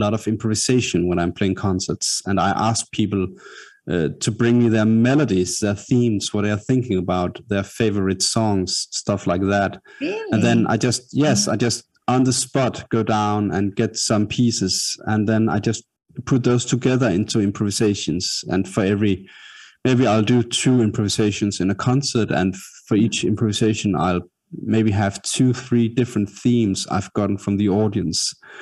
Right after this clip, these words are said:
Speaker 1: And, and so they, they go home and they, they have seen a concert, they've seen what's happening, they've been entertained, but they've al-, also heard their own music. They have had a choice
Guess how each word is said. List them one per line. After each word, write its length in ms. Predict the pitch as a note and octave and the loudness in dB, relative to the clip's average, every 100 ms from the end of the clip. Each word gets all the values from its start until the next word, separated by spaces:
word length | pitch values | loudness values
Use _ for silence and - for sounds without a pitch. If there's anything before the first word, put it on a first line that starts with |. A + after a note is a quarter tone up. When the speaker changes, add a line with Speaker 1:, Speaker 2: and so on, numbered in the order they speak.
| - - - - | -20 -20 -20 -4
Speaker 1:
And, 120 | G2 - | 0 0
and 200 | G#2 G#2 | 0 0
so 220 | - A#2 | 0 2
they, 340 | A2 G#2 - - - | 2 0 -2 -8 -4
they 140 | A#2 | -2
go 180 | A2+ A#2+ | 2 2
home 440 | G#2+ C3 E3+ G#3+ G3 | 2 2 2 0 -2
and 180 | A#2 G2+ | -2 0
they, 480 | G2+ F#2+ F#2 F#2+ - | 0 0 -2 -2 -4
they 140 | A2 A2+ | -2 0
have 100 | G#2 | 0
seen 360 | - - E3 F3+ | -2 2 2 2
a 40 | |
concert, 460 | F3 D#3 D#3+ D3 A#2+ | 2 0 2 0 0
they've 180 | G#2 | 0
seen 280 | - - C3 | 0 0 2
what's 180 | A2 - | 0 -2
happening, 380 | C#3 D3+ G#2 G2+ | -2 0 0 0
they've 180 | G2+ - | -2 -2
been 140 | G2 | -2
entertained, 520 | A2+ - - C3+ G2+ | -2 -2 0 0 2
but 120 | G2 | 0
they've 200 | F#2+ G2 F#2+ G#2 | 0 0 -2 -2
al-, 260 | A2+ A2 - | -2 -2 -2
also 340 | A#2+ A#2+ A2 | 0 0 0
heard 340 | F2+ A#2 A2+ - - - - _ - | 0 0 -2 -4 -20 -20 -20 _ 0
their 200 | A#2+ C#3+ | 2 4
own 220 | G3+ G3+ | 4 4
music. 440 | A2+ F#2 - C#2 - | 4 0 -2 -4 -2
They 220 | G#2+ D3 | 0 2
have 160 | B2 - | 2 0
had 160 | G2 | 0
a 80 | F2 | 0
choice 580 | - - G#2 E2+ - | -2 0 0 0 -2